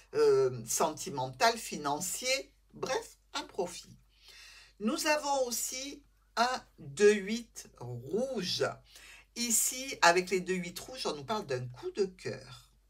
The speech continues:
Pour quelle situation ? J'espère que vous en ferez part dans les commentaires.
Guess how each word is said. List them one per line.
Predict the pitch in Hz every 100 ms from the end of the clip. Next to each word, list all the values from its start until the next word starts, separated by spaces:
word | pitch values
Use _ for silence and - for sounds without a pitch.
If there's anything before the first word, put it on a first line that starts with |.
| _
Pour | 143
quelle | - 170
situation ? | 180 - - 165 190 - 185 196 202 _ _ _ _ - - _
J'espère | 139 139 180 185
que | 175
vous | 143 139 143
en | 135
ferez | - 147 135
part | 127 190 190 - - - _
dans | 147 196
les | 196 185
commentaires. | 175 147 135 - - -